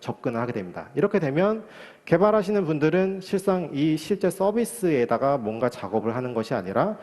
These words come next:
그냥 플랫폼이 제공하는 그 서비스 메시 안에서 설정을 하면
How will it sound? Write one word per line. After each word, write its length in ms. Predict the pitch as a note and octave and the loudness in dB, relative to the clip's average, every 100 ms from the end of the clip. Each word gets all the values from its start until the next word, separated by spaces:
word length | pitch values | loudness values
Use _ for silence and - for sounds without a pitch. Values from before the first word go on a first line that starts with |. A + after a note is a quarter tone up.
| - - - | -16 -20 -6
그냥 320 | B2+ C3 C3 | -2 -2 -2
플랫폼이 520 | F#3 G3+ G3+ F#3 E3+ | 0 0 0 0 0
제공하는 760 | D#3 A2+ B2+ B2+ A#2+ G#2 D3+ D#3+ | -2 -4 -2 -2 -4 -4 -8 -12
그 320 | - C3+ C#3+ C#3+ | -2 0 2 0
서비스 440 | D#3+ F#3+ G#3 G3 | -2 -2 -4 -2
메시 300 | E3+ C#3+ - | -4 -2 -4
안에서 380 | F#2+ G2 A#2 A2+ | -4 -4 -4 -6
설정을 520 | - E3 E3 C#3 A2+ | -6 -4 -2 -4 -4
하면 280 | A2 C3 A#3 | -4 -4 -4